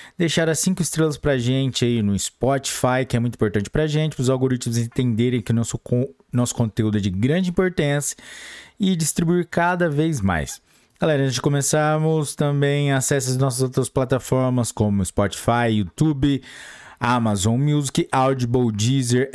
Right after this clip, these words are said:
Apple Podcasts, Google Podcasts, Anchor by Spotify. E vamos lá. Tema um. A associação,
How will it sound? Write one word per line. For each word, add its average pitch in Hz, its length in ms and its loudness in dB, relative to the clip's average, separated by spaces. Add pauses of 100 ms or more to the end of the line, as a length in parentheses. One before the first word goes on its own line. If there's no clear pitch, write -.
(200)
Apple 113 300 0
Podcasts, 117 800 0
Google 156 260 2
Podcasts, 123 840 0
Anchor 117 320 0
by 95 300 2
Spotify. 85 840 -2 (340)
E 208 100 0
vamos 131 440 0
lá. 95 240 0 (1600)
Tema 156 300 2
um. 120 160 0 (560)
A 151 180 2
associação, 143 760 0